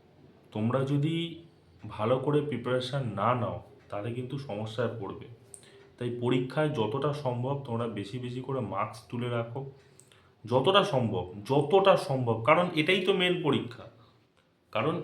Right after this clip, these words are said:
এটাই তো মেন পরীক্ষা। আর প্রিলিমস বলে কিছুই নেই, এটাই মেন পরীক্ষা। তো এই মেন পরীক্ষায়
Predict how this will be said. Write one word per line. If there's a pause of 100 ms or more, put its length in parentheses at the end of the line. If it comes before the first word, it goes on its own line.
(120)
এটাই
তো
মেন
পরীক্ষা। (840)
আর
প্রিলিমস
বলে
কিছুই
নেই, (100)
এটাই
মেন
পরীক্ষা। (840)
তো (160)
এই
মেন (100)
পরীক্ষায়